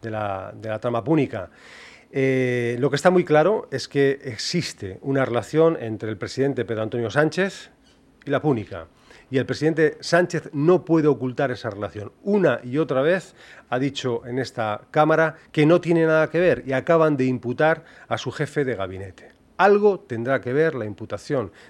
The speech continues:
del jefe de gabinete, lo preguntamos la semana pasada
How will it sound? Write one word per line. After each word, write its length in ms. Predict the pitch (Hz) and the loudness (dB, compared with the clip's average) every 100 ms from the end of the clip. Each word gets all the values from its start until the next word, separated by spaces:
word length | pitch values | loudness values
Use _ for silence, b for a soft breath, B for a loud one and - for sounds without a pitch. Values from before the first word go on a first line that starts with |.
| - | -12
del 140 | 104 | -12
jefe 280 | - 147 156 | -8 -4 0
de 80 | 151 | 0
gabinete, 480 | 151 147 156 156 185 | 0 2 0 0 -6
lo 160 | 113 | -8
preguntamos 500 | 101 104 110 151 131 | -8 -8 -4 -2 -2
la 120 | 98 | -6
semana 260 | 92 101 113 | -8 -6 -4
pasada 400 | 131 - 156 180 | -4 -2 -2 -2